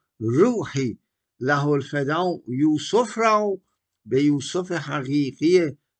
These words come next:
جمال مبین تفسیر فرمودند و به سیدنا الاکبر تعبیر نمودند. هر دم بخوانی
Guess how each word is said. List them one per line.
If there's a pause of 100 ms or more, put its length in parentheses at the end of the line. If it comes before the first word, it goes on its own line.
جمال
مبین (400)
تفسیر (100)
فرمودند (720)
و
به
سیدنا
الاکبر (300)
تعبیر
نمودند. (680)
هر
دم
بخوانی